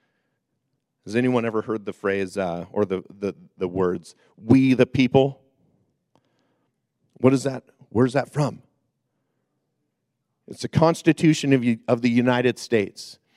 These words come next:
And when I say, "We the people of the United States of America,"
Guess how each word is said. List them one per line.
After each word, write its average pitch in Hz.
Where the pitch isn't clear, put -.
And 120
when 139
I 156
say, 143
"We 202
the 185
people 190
of 135
the 147
United 175
States 165
of 139
America," 127